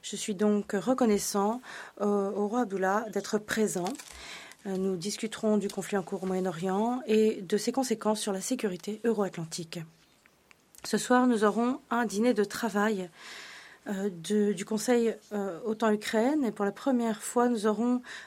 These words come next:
le ministre des Affaires étrangères ukrainien, Andriy Sybiha. Euh, la haute représentante, euh, à l'Union européenne, Kaja Kallas, sera également là. Et l'otan et l'Union européenne doivent continuer de coopérer pour soutenir l'Ukraine. L'Ukraine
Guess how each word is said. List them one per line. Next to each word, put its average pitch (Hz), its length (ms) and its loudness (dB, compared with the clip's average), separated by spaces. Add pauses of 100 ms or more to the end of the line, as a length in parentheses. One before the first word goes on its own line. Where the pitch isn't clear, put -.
le 214 320 6
ministre 247 300 2
des 208 80 0
Affaires 214 240 -2
étrangères 214 300 0
ukrainien, 233 300 2
Andriy 226 200 2
Sybiha. 190 480 -2 (680)
Euh, 208 220 2 (220)
la 214 640 4
haute 254 120 2
représentante, 226 800 0
euh, 190 300 2 (240)
à 226 100 0
l'Union 220 160 4
européenne, 233 440 6
Kaja 226 200 4
Kallas, 220 300 6
sera 220 300 2
également 190 300 2
là. 202 280 0 (1400)
Et 214 260 0
l'otan 247 400 4
et 254 40 6
l'Union 233 180 4
européenne 214 420 2
doivent 220 420 0
continuer 277 300 0
de 247 100 6
coopérer 220 760 4 (240)
pour - 100 -10
soutenir 247 300 -2
l'Ukraine. 180 480 0 (1120)
L'Ukraine 226 520 4